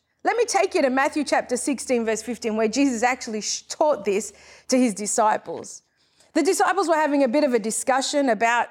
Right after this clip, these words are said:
what people were starting to, uh, let's call it gossip. What they, who they actually started to hear who Jesus was. And people were saying, "Oh, he must be this, he must be that, he must be Elijah." He's, they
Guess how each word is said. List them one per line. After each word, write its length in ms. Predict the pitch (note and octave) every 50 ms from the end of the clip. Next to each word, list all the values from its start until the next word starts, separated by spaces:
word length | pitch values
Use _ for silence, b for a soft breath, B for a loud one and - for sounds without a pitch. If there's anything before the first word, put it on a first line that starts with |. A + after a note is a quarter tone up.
| -
what 220 | - G#3+ B3 A#3+ -
people 320 | - F4+ F4+ F4 F#4 E4
were 60 | C#4+
starting 520 | C#4 - - - F#4 C#4+ C#4+ C#4 C#4+ C#4+ C4+
to, 180 | - - B3 A3
uh, 640 | G#3+ - _ _ _ _ _ _ - - - - G4
let's 180 | G4 G4+ G4 -
call 220 | - - E4+ C#4
it 100 | - -
gossip. 460 | - G#3 F3 - - F3+ C3+ - - _ _ _ _ _ _ _ _
What 220 | - D#4+ F4 D4 A#3+
they, 160 | D#4+ D4+ C4
who 160 | C#4 E4+ D#4+
they 160 | - C4 A#3 -
actually 400 | A#3 C4 B3+ B3+ - A#3+ A#3 A#3+
started 400 | A3+ - - A#3+ A3 G#3+ G3+ G3+
to 100 | G3+ A3
hear 320 | G#3 - A3+ G#3+ G#3 G3+ G3
who 160 | F#3 A#3 A#3
Jesus 420 | F#3 - G3+ G#3 G3+ F3+ F#3+ E3+
was. 400 | F#3 F3+ F#3+ F3 E3+ F3 F3 - B B B B B B
And 100 | - -
people 260 | - G#4 G4+ F4+ G4+
were 80 | F#4+ F#4
saying, 380 | - - E4 D#4+ E4 D#4+ D#4+ D#4
"Oh, 120 | E4 D#4+
he 100 | C#4+ D#4+
must 300 | D4 C4 C4+ C#4+ - -
be 100 | - C#4
this, 220 | G#3+ B3 C4 B3 -
he 100 | C4+ B3+
must 260 | B3 B3 B3 - -
be 80 | C4 A#3
that, 180 | G#3+ A#3 A#3+
he 40 | A#3+
must 280 | A#3 A#3 B3 A#3+ A#3+ -
be 80 | B3+
Elijah." 360 | A#3+ A#3+ A3+ A3 A3 A3+ G#3+ A3+
He's, 120 | A#3+ A#3
they 400 | C#4+ C#4+ - - - - - -